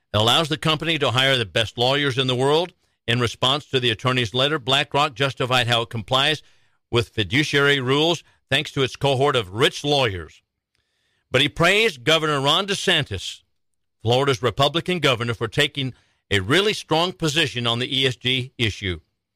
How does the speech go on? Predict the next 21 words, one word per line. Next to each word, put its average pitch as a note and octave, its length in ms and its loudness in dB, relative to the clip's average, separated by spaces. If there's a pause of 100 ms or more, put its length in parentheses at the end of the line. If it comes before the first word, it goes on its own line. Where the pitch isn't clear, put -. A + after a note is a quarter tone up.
(560)
Last B2 340 2
month, C#3+ 200 0
for C#3+ 120 2
example, C#3 380 -2
DeSantis D3 640 -2
and B2 100 0
the A#2 60 -2
trustees C#3 520 0
of A#2+ 100 0
the A2+ 60 -4
State D3+ 300 -2
Board C3+ 200 0
of C3 100 -2
Administration C3 640 -2
passed C#3+ 320 0
a C3+ 100 -2
resolution D3 720 0 (320)
that A2+ 180 0
instructed F#3 680 -4
the B2+ 60 -4
state's D#3 500 -2